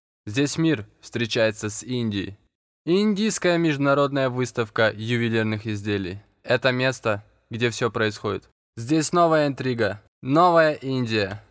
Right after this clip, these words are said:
Она всеобъемлема и внушительна. Это локально, и оно в Индии.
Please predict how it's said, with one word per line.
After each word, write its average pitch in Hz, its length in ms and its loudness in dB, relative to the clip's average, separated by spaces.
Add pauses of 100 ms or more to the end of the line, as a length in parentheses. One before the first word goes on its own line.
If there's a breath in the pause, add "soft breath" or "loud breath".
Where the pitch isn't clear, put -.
(280)
Она 156 300 4
всеобъемлема 143 960 2 (400)
и 170 140 2
внушительна. 131 800 0 (840)
Это 165 220 2
локально, 160 640 2 (460)
и 135 120 0
оно 170 320 6
в 151 80 2
Индии. 110 460 0